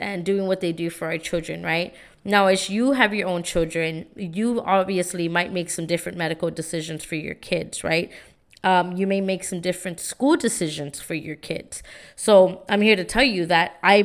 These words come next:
I made quite a few different decisions for our children. We did, right? Not me. Me and my fiance, their father, made a decision to do things differently for our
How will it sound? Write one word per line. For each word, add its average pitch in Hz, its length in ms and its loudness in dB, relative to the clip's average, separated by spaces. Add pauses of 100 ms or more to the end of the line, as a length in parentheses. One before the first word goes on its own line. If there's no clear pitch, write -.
(220)
I 208 120 4
made 202 220 0
quite 196 260 4
a 185 140 -4
few 196 100 -2 (100)
different 185 340 -4
decisions 180 540 0 (100)
for 160 100 -2 (140)
our 220 120 4 (120)
children. 165 380 0 (520)
We 269 140 8
did, 151 260 2
right? 165 320 2
Not 196 200 4
me. 165 60 -2 (180)
Me 185 340 -2
and 185 180 -6
my 175 140 -2
fiance, 160 600 0
their 160 260 -2
father, 160 280 0
made 160 220 -4
a 160 60 -2
decision 160 520 -2 (380)
to 185 140 -2
do 175 120 -4
things 175 280 -6
differently 165 400 -4
for 160 240 -8
our 160 80 -4